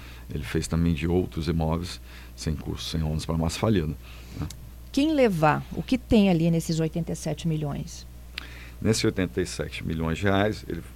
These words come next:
Speaker 1: eles vão levar uma área de quatrocentos e trinta e cinco mil metros quadrados, tá? É, por oitenta e sete milhões trezentos e setenta e três mil reais, tá? É, duzentos e cinquenta mil metros quadrados dessa área pode ser edificada,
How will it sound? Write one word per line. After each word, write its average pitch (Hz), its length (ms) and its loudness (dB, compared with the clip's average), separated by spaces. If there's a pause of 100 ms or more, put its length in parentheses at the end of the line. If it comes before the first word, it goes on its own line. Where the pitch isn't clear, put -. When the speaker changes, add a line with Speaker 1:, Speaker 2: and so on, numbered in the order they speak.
Speaker 1:
eles 71 160 -8
vão 87 180 2
levar 87 220 4
uma 85 260 2
área 90 220 6
de - 120 -6
quatrocentos 107 520 4
e - 40 -8
trinta 120 280 4
e 98 60 2
cinco - 380 -2
mil 110 300 4
metros 104 320 4
quadrados, 78 800 0 (420)
tá? 82 180 0 (720)
É, 78 180 0
por 92 160 2
oitenta 90 320 4
e 87 40 2
sete - 400 2
milhões 92 320 2
trezentos 90 440 4
e - 20 -8
setenta 82 320 0
e - 60 0
três 87 280 0
mil 90 180 0
reais, 95 520 0 (300)
tá? 85 160 -4 (540)
É, 90 280 6
duzentos 110 480 2
e - 20 -4
cinquenta 113 340 2
mil 101 300 4
metros 107 320 6
quadrados 90 320 6
dessa 87 240 0
área 92 220 2
pode 107 200 -2
ser - 120 -2
edificada, 82 540 -4